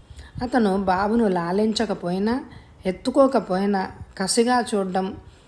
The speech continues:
కసిరించడం మానడు. ఒక గుడిసెలో ఉన్న ఎవరి దారిన వారు ఉండేవాళ్ళం. తన పెద్ద కొడుకు పుట్టినరోజున హైదరాబాద్ వెళ్ళాడు. అక్కడ ఏమైందో పూర్తిగా రాక్షస రూపం దాల్చి వచ్చాడు.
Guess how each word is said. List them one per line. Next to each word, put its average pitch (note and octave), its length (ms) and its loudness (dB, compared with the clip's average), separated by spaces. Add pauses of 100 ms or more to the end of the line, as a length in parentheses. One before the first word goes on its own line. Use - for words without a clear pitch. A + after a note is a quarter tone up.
(320)
కసిరించడం G3+ 840 2
మానడు. F3+ 480 -4 (880)
ఒక G3+ 160 -2
గుడిసెలో G#3 520 2
ఉన్న G3+ 460 2 (380)
ఎవరి G#3 340 6
దారిన G#3+ 460 4
వారు G3 300 2
ఉండేవాళ్ళం. F3+ 640 -2 (960)
తన G#3+ 120 4
పెద్ద G3 300 2
కొడుకు B3 360 4
పుట్టినరోజున G3+ 680 2
హైదరాబాద్ F#3 500 0
వెళ్ళాడు. F#3 480 0 (580)
అక్కడ G3 220 0
ఏమైందో B3 640 4
పూర్తిగా G#3+ 680 0
రాక్షస F3+ 580 0
రూపం G3 380 0
దాల్చి F#3 360 0
వచ్చాడు. F3 420 -4